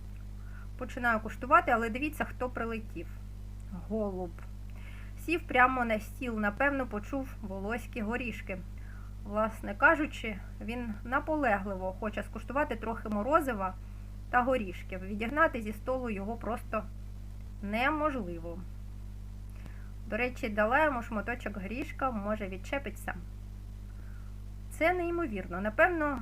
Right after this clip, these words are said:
голубів відвідувачі часто пригодовують. Ось така кав'ярня «Кристал», одна з головних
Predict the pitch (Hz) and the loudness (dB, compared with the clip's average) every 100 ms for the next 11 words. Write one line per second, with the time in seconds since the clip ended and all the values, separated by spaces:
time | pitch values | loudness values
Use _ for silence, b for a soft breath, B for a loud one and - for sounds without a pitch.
0 | 214 269 311 269 254 254 - - - - | -2 0 2 0 -2 -6 -8 -8 -8 -8
1 | - - - - - 214 214 254 240 233 | -10 -8 -8 -8 -8 -4 -2 -2 -2 -2
2 | 226 - 226 208 - - 240 240 247 - | -2 -2 -4 -4 -6 -2 6 6 6 0
3 | 185 180 - 190 185 180 175 165 165 - | -4 -4 -4 -4 -4 -4 -4 -6 -8 -8
4 | - - - - - - B B B B | -8 -8 -8 -8 -8 -8 B B B B
5 | B - 480 311 294 320 214 247 320 294 | B 0 2 4 4 6 6 8 6 4
6 | - 294 - 214 190 190 202 277 349 294 | 0 -2 0 2 4 2 4 8 8 8
7 | 240 214 226 285 - | 2 0 0 0 -4